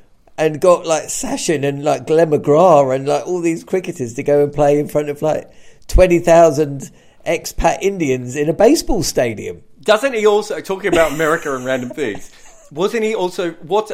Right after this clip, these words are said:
Speaker 2: I, I, you know me, I don't know anything about the royal family. What, the, the woman that everyone hate, the right-wing media hate that's in the royal family now? Um,
Speaker 1: Uh, Sarah Ferguson?
Speaker 2: No, the, the, the new one. She's married to one of the, the ginger boy.
Speaker 1: Oh, Meghan. Meghan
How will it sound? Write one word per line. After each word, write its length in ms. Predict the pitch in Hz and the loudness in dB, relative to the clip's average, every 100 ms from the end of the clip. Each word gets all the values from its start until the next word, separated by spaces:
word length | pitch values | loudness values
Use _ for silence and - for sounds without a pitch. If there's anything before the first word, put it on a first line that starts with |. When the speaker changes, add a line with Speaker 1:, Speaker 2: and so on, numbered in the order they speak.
| - | -8
Speaker 2:
I, 120 | 151 131 | -6 -2
I, 100 | 135 | -2
you 180 | 151 156 | -2 -6
know 120 | 143 | -6
me, 200 | 135 131 | -4 -4
I 20 | |
don't 140 | 117 127 | -4 -4
know 80 | 117 | -6
anything 220 | 117 120 | -8 -10
about 140 | 113 | -12
the 40 | 117 | -8
royal 240 | 117 113 | -6 -6
family. 500 | 104 110 107 98 90 _ - _ _ | -6 -6 -4 -6 -12 _ -20 _ _
What, 360 | 139 180 - _ | -10 -10 -10 _
the, 100 | 156 | -10
the 260 | 170 147 151 | -8 -4 -4
woman 380 | 135 175 170 | -2 -2 -2
that 100 | 160 151 | -2 -4
everyone 360 | 147 143 143 | -2 -2 -2
hate, 320 | 127 147 135 123 | -4 -8 -8 -10
the 80 | |
right-wing 340 | 117 131 131 123 | -2 -2 -2 -6
media 300 | 123 120 113 | -6 -6 -6
hate 380 | 117 107 - - | -6 -6 -10 -14
that's 180 | 107 | -14
in 80 | 113 | -12
the 60 | 107 | -10
royal 240 | 107 104 | -6 -6
family 380 | 92 104 95 90 | -6 -8 -8 -12
now? 240 | 85 80 80 _ | -12 -14 -18 _
Um, 160 | 98 92 | -14 -8
Speaker 1:
Uh, 260 | 104 107 107 - - - - - | -2 -2 -4 -12 -20 -20 -20 -20
Sarah 320 | - - 135 131 | -12 -2 0 0
Ferguson? 680 | 139 135 143 151 151 151 - - | 0 -2 -4 -6 -10 -14 -20 -20
Speaker 2:
No, 380 | 139 156 151 135 | -4 2 4 2
the, 160 | 127 135 | 0 -6
the, 260 | 135 151 | -4 -6
the 160 | 127 139 | -4 -4
new 220 | 156 151 | -2 -2
one. 400 | 127 110 104 - | -2 -4 -6 -16
She's 200 | - 135 | -16 -8
married 280 | 135 135 127 | -2 -2 -2
to 80 | 135 | -8
one 220 | 123 127 | -8 -8
of 80 | 117 | -8
the, 220 | 123 117 - - _ | -6 -6 -10 -20 _
the 140 | 127 | -12
ginger 300 | 120 135 110 | -6 -6 -6
boy. 260 | 98 90 80 _ - - _ _ _ _ _ _ _ _ _ - | -8 -8 -10 _ -20 -20 _ _ _ _ _ _ _ _ _ 2
Speaker 1:
Oh, 180 | 160 | 4
Meghan. 460 | 151 160 139 107 - | 6 2 0 -2 -6
Meghan 180 | 123 147 | -4 -2